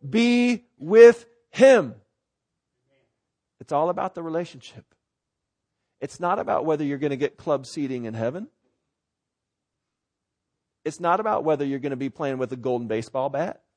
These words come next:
It's Him.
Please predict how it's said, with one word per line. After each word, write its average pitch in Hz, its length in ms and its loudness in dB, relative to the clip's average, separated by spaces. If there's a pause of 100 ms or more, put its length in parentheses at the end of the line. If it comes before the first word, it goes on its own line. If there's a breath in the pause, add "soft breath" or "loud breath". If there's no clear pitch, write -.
(1600)
It's 120 140 -18
Him. 165 340 -12